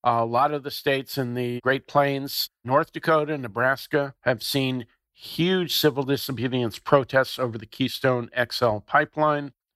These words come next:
There are protesters in South Dakota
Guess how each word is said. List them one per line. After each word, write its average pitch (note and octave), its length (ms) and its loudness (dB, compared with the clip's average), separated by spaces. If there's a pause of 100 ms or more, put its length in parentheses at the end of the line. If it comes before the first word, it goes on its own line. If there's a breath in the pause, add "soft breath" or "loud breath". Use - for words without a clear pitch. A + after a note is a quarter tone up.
(340)
There B2 160 4
are A#2 60 2
protesters C3 960 -2
in A#2 120 -4
South F#3+ 380 0
Dakota C3 540 -2